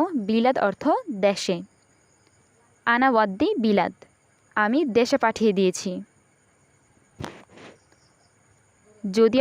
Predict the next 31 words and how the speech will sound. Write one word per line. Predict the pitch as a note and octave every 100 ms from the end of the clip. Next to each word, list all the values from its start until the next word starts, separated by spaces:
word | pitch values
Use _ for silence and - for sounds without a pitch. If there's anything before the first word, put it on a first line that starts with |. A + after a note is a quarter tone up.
| C#4
আপনি | - F#4 D#4
বকশিশ | A3+ - - A#3+ F#3+
দেন, | G#3 C4 G#4 - _ _ _ _ _
এর | A#3+ A#3+ A#3
আরবি | A3+ A#3 A#3
অর্থ | A#3 C4+ D4+ - _ -
ইজা | C4 B3+ D4 -
আন্তা | A#3 A#3 C4+ E4 - _ - A3+
আতিনি | A#3+ B3 C#4
হাদিয়া। | G#3 F3+ F3 F3 - G#3
এখানে | G#3 G#3+ - G#3+
ইজা | G#3 G3
অর্থ | F#3+ G#3+ G#3
যদি, | A#3 D#4 A4 -
আন্তা | A#3 A#3+ A3+
অর্থ | F#3+ - G#3 G#3
আপনি, | - E4 F#4 -
আতিনি | A3 A#3+ A#3 G#3
অর্থ | - G#3 F3
দেন, | G3+ C#4+ - _ _ _ -
হাদিয়া | - D#4+ F#4 D#4+
অর্থ | G#3+ C4 G#3+
বকশিশ। | G3 - G3 F3+ - - _ _ _ _ _ _
ইজা | C4+ C4 - B3
আন্তা | B3 C4 D#4+ F4 -
আতিনি | A3+ B3 C#4 G#3+
হাদিয়া, | F#3+ F3+ F3 - _ _ G#3
যদি | G#3+ G#3+ B3+
আপনি | C4 D#4+ F#4+ A#3
বকশিশ | G#3 - B3 G3+ F3+
দেন। | F3+